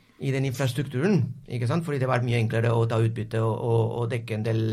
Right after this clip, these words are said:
mer påtrengende behovene som, med behov som, eh, samfunnet ha, hadde. Um, altså det, det, alt det der har skjedd at, har, har gjort at, eh,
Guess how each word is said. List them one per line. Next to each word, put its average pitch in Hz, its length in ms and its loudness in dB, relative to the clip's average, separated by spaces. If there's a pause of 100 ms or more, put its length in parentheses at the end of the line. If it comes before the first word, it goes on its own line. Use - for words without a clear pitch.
(360)
mer 113 320 2
påtrengende 107 480 0
behovene 110 600 2
som, 113 260 0
med 120 100 2
behov 120 380 4 (360)
som, 127 320 0
eh, 120 240 4
samfunnet 117 360 2
ha, 123 140 4 (200)
hadde. 143 300 0 (1200)
Um, 151 1600 0
altså 127 200 -2
det, 139 140 4 (220)
det, 139 100 0
alt 127 220 2
det 123 100 0
der 123 80 0
har 123 160 2
skjedd 110 240 -2
at, 113 160 -4
har, 117 420 -2
har 110 220 -2
gjort 98 240 -4
at, 110 180 -4
eh, 110 500 -2